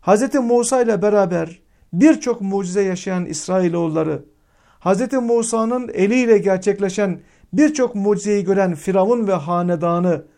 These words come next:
sanki iman mı ettiler? Bugünün kafirlerine ne gösterilirse iman edecekler. Alabildiğine nefislerini tanrılaştırmış ve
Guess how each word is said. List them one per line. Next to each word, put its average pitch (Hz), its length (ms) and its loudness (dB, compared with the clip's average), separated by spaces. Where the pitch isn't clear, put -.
sanki 180 480 0
iman 233 280 2
mı 165 120 0
ettiler? 143 640 -10
Bugünün 262 400 2
kafirlerine 180 920 0
ne 254 220 4
gösterilirse 160 840 -2
iman 147 340 -2
edecekler. 131 720 -12
Alabildiğine 226 840 2
nefislerini 214 640 -2
tanrılaştırmış 196 920 -4
ve 247 260 0